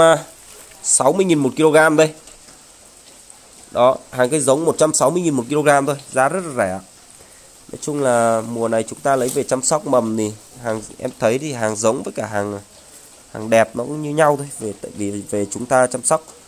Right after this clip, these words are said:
lên thì sang năm chúng ta mới chơi hoa nhé. Đấy.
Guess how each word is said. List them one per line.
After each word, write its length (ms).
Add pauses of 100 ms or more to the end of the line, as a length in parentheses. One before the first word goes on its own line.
(340)
lên 280
thì 60
sang 220
năm 160
chúng 160
ta 160
mới 160
chơi 340
hoa 280 (200)
nhé. 140 (580)
Đấy. 260